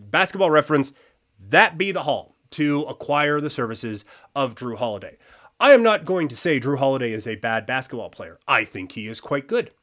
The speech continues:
at the sport, personally. But when you are giving up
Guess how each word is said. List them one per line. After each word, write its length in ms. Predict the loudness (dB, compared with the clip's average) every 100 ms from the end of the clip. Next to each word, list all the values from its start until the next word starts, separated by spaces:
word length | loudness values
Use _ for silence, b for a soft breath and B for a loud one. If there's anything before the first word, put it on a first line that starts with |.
| _
at 220 | -4 -4
the 40 | -6
sport, 360 | -10 -10 -10 _
personally. 460 | 0 0 0 -8 -12 b b b b 2
But 300 | 2 2 -14 _ _ _ _ _
when 220 | -2 0 2
you 240 | 2 2
are 160 | 4 4
giving 280 | 4 4
up 260 | 2 2 -6